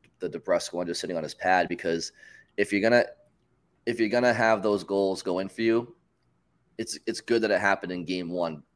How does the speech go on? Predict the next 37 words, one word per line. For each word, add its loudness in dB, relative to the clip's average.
of -6
round -2
one, -6
because -6
that's 0
when -6
you -4
kinda -2
need -4
some -12
puck -4
luck, -4
because -6
they, 0
and -4
Mon-, -4
Montgomery 0
mentioned -2
it 0
afterwards. -2
He -10
said -2
they -2
were -2
kind 0
of -4
surprised 0
and -8
not -4
<laughs> -
really, -6
really, 0
really 2
ready 2
for, -2
for -4
the, -2